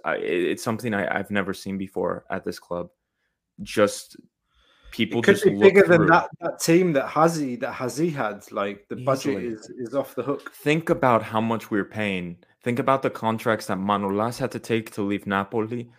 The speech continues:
Speaker 1: Socrates had to take to leave Arsenal. That's two right there. Vaclik to be pulled away from Sevilla and other Spanish teams. The contracts are massive. If you give another big contract to Yusuf El Arabi, and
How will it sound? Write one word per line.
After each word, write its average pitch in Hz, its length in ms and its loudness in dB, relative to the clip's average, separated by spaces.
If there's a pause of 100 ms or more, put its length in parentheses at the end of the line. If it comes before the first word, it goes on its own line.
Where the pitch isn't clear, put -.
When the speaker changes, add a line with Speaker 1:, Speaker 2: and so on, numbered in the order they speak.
(140)
Speaker 1:
Socrates 104 640 -2
had 123 120 -10
to 107 80 -6
take 107 300 -4
to 104 100 -6
leave 101 300 -4
Arsenal. 107 640 -6 (400)
That's 113 260 2
two 139 340 -2
right 98 300 0
there. 98 320 0 (300)
Vaclik 110 720 -4
to - 140 -8
be 95 580 -4
pulled 110 280 -2
away 98 280 0
from 92 340 -10
Sevilla 101 580 -4
and 92 120 -8
other 95 240 -4
Spanish 98 540 -8
teams. 117 200 -12 (600)
The 104 100 -2
contracts 101 540 -4
are 101 60 -2
massive. 92 400 -6
If 95 120 -8
you 104 80 -8
give 104 200 0
another 101 360 0
big 101 340 -4
contract 104 560 -6
to 98 80 -8
Yusuf 98 360 -8
El 98 180 0
Arabi, 95 640 -6 (580)
and 117 180 -2